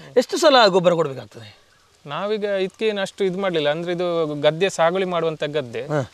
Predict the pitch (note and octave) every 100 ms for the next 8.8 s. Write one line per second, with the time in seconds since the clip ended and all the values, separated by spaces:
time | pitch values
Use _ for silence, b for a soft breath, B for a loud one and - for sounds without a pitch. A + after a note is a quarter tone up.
0 | _ D#3+ E3 F#3+ F#3+ F3 E3 D#3+ F3+ E3
1 | E3 D#3 D3 D#3 D3+ D3+ D#3+ D3 C3+ C3
2 | D3 D3+ F3 - E3 D#3 E3 _ D#3+ D#3+
3 | D3+ C#3+ C3+ - E3 D#3+ D#3 C#3+ D3 C#3
4 | D3 C#3+ C#3+ A2 G#2+ D3 C3+ A2+ A2+ A2
5 | E3+ F3+ - F3+ G#3+ G#3+ G3+ F#3 F#3 G3+
6 | F#3 G3+ F#3+ F3 F3 D#3+ E3 F#3+ F#3 -
7 | D#3 D3 D3 D3 C3+ A#2 - A3+ A3+ C#4+
8 | B3+ A#3 - B3 D#3 C#3+ C3 A#2+